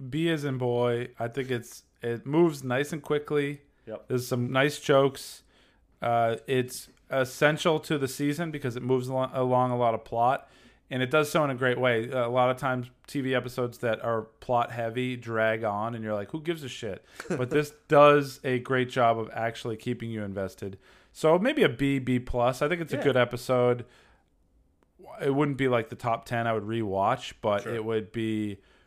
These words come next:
Speaker 1: Uh, there are definitely worse episodes. I think it's a, it's good. It's, it's a solid episode.
Speaker 2: Yeah, like I said ear-, earlier, a lot happens this episode. Vince is finally gonna do smoke jumpers, which he's been talking about for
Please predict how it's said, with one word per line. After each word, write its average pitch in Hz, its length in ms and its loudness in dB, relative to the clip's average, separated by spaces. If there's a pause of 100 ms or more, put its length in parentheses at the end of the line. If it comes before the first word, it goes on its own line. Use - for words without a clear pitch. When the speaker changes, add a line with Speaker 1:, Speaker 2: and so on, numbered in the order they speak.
(200)
Speaker 1:
Uh, 107 300 -2 (120)
there 123 120 0
are 117 60 4
definitely 113 360 -2
worse 98 240 -6
episodes. 90 440 -10
I 101 100 -6
think 117 120 -4
it's 113 100 -8
a, 110 160 -8
it's 120 160 -8
good. 156 220 -2
It's, - 140 -18
it's - 180 -10
a 120 60 -8
solid 117 340 2
episode. - 360 -8 (320)
Speaker 2:
Yeah, 147 140 -2
like 135 160 -2
I 147 40 -4
said 143 220 -4
ear-, 131 200 -8 (120)
earlier, 127 460 -4
a 123 100 -8
lot 131 240 -2
happens 120 340 -2
this 110 140 -14
episode. 117 540 -6
Vince 131 240 -8
is 117 100 -14
finally 156 320 -2
gonna 147 120 -2
do 139 80 -2
smoke 135 320 -4
jumpers, 127 300 -8
which 101 120 -20
he's 104 100 -16
been 110 100 -18
talking 123 320 -8
about 113 200 -10
for 110 220 -10